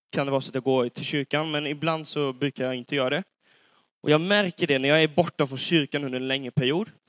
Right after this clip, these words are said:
tre veckor om vi säger så, så märker jag att mina, <laughs> mina rötter inte är så djupa. För att jag behöver ständigt så ner dem varenda dag,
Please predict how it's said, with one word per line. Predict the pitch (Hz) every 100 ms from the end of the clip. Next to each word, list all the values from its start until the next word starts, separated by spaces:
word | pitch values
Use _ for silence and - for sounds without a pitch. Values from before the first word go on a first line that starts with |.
| -
tre | 160 147
veckor | 143 -
om | 139
vi |
säger | 139 135
så, | 131 147 185 _ _ _ _ _ _
så | - 147
märker | 160 165 127 170
jag |
att | 160
mina, | 156 135 135 -
<laughs> | 160
mina | 165 156
rötter | 151 151 -
inte | 143 135
är | 127
så | 127
djupa. | 131 131 - 143 _ _ _ _ _ _ - _
För | -
att | 151
jag | 156
behöver | 156 180 143
ständigt | 143 - 156 156 127 143 -
så | 139
ner | 127 104
dem | 147 123
varenda | 127 - - 147 120 123 117
dag, | 120 151